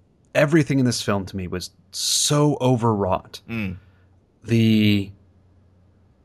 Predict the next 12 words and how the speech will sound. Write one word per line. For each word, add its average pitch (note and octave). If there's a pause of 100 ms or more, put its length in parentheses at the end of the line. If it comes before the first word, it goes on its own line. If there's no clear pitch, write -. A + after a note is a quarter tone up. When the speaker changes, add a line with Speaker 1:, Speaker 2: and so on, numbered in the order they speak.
(280)
Speaker 1:
aforementioned A#2 (220)
production G2+
design, G2+
costume F#2+
design, F#2 (1200)
which A2
I G#2
thought G#2+
was F#2
just -
tremendously A2+
overwrought, F2